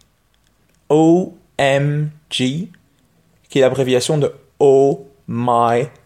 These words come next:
God. Oh My God, qui est très, très utilisé en anglais, en particulier par les Américains, rendu populaire par le personnage de Janice dans la série Friends.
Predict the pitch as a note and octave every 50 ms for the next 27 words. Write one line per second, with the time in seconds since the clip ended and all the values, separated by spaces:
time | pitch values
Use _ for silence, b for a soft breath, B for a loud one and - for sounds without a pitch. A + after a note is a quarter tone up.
0 | _ _ _ C#3+ C3+ B2 - - - - - - - _ _ _ _ _ _ _
1 | _ _ _ _ _ _ _ - C3 C3 B2 A#2+ B2+ D#3 E3+ E3+ - - _ _
2 | _ _ - B2+ B2+ C3 A#2+ A#2+ A2 A2+ A2+ A#2 C3+ C#3 - - _ _ _ _
3 | - - B2 E2+ - - E3 - - B B B B B _ - - B2 B2 A2
4 | - - - _ _ _ _ _ _ - - - - D#3+ D3 D3+ D3+ - _ _
5 | - - - D3 C#3 B2+ B2+ - - B2+ A#2 A#2 A2+ A2+ A#2 A#2 A2 - - -
6 | E3+ C3 B2 A#2 A2+ A2 A#2 A#2+ A#2+ A#2+ A#2+ _ _ _ - C3+ - C#3 B2+ -
7 | D3 C#3 - C3+ - - C3 B2+ A#2+ B2 B2 A#2+ A#2+ A#2+ A#2 A#2 - C#3+ D3+ D#3+
8 | b b b b b b b b b - C3+ C#3 B2+ C3+ A#2 B2 A#2 - A#2+ A#2+
9 | B2+ A#2+ - B2 B2 A#2+ - - - - B2+ B2+ A#2+ A2+ A2+ A#2 D#3 D#3+ D#3 -
10 | - - D#3 C#3 D#3 D#3 C#3+ B2+ B2 A#2+ B2 - - - C#3+ C3 C#3+ C#3 C#3 C3+
11 | B2 - C#3 A#2 C3 D3 D#3+ - - _ - - - A2 - D#3 D#3 - - -
12 | - -